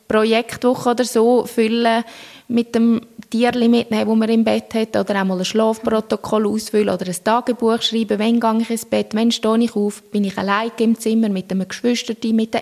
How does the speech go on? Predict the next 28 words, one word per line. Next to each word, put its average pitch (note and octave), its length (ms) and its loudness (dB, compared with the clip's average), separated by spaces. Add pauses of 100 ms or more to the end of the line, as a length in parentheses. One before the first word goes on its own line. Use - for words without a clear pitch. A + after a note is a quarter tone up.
Eltern, A3 640 0 (720)
tue A#3 160 2
ich A#3 100 2
am G#3 140 2
Abend G#3 400 0
noch G#3 360 2
eine - 440 0
Schokimilch A#3 600 0
trinken A#3 640 0
oder G#3 260 0 (100)
höre A#3 220 2
ich A#3 100 0
noch G#3+ 160 2
ein - 120 -10
Geschichtli B3 680 -4
oder A3 200 0 (320)
einfach B3 340 -4
so C4 160 0
Sachen. C4 460 0
Ich C#4 100 -8
glaube, G#3 240 0
das A#3+ 140 0
wäre A3+ 160 0
sehr B3+ 200 0
interessant B3+ 600 0
und B3+ 80 2
ich B3+ 80 -6
glaube, A#3 160 0